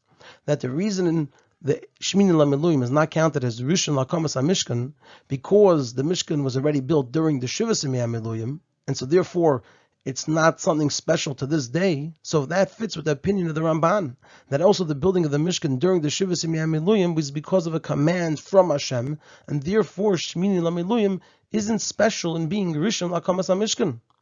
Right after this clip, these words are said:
Whereas the second answer in Tosfos, that the fact that it's Rishon Lakamas HaMishkan is the most prominent part of this day,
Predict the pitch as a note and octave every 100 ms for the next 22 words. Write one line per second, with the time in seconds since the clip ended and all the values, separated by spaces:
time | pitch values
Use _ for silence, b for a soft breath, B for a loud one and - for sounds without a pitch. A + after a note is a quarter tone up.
0 | B B - F3+ D#3+ D#3+ - A3 A#3 A#3
1 | F3+ D3+ C#3+ B2+ A#2+ A2 - B2+ - -
2 | B B B D#3 D3+ - F#3+ G3 F#3+ D3
3 | - G#3 - F3+ D3+ F#3 F#3 D#3 - _
4 | B2+ E3 G3 - C3 C#3 D#3 C#3+ D#3+ D#3
5 | - - G3 G#3+ A3+ F#3+ D3 - _ _
6 | - D3+ C3+ A#2 B2 A2+ A2+ D3